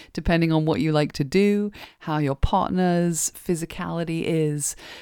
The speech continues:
But I think it's valuable, again, just to think about this and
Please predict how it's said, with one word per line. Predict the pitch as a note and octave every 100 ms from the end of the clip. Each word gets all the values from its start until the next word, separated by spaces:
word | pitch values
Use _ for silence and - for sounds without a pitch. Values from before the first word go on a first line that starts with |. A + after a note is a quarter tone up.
| -
But | - F#3+
I | G3+
think | C4 A#3+
it's | C4 G3+
valuable, | G3+ G#3 G#3 F#3 F#3+ E3+
again, | D#3+ F#3 F#3
just | F3 F3+ -
to | F#3
think | - - G#3+ A#3
about | F3 C3+ -
this | D3 D3 -
and | D3+ C#3+ C3+